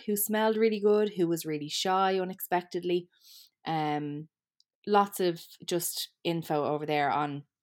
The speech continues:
on my celebrity interview, um, history, I suppose. Um, so yeah, if you want to check that out,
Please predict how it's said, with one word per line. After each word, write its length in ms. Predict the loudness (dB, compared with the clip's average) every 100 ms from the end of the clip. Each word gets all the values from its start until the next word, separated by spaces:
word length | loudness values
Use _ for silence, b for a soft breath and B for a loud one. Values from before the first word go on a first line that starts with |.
| _ _ _ _ _ -12 -6
on 260 | -6 -6
my 140 | -6 -6
celebrity 440 | -4 -4 -4 -6
interview, 560 | -6 -6 -8 -8 -6 -6 -6
um, 320 | -6 -6 -12 _
history, 460 | -8 -6 -8 -10
I 40 | -10
suppose. 380 | -8 -8 -8 -12 B B B B B -4
Um, 680 | -2 0 -2 -4 -6 -6 -4
so 120 | -2
yeah, 220 | 2 0
if 100 | 0
you 60 | -4
want 160 | -4
to 100 | -4
check 260 | -6 -6 -4
that 100 | -4
out, 180 | -4